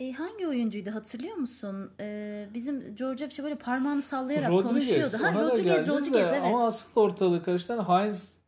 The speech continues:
Speaker 1: Hı hı.
Speaker 2: o kavga çıkarmaya çalışıyor, saldırıyor
Speaker 1: Hı hı.
Speaker 2: yani. Tamamen.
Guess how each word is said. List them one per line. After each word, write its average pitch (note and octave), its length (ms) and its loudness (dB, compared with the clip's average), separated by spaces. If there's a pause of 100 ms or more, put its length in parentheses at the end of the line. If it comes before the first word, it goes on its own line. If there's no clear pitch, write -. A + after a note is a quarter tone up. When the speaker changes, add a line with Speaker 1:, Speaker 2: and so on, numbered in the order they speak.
Speaker 1:
Hı A#3+ 60 -4
hı. A#3 100 -2
Speaker 2:
o - 200 6
kavga F3 400 6
çıkarmaya B2 520 0
çalışıyor, A#2+ 500 -4
saldırıyor C#3 640 0
Speaker 1:
Hı A2 40 -2
hı. A2 40 -2
Speaker 2:
yani. C#3 240 -2 (560)
Tamamen. C3+ 380 -4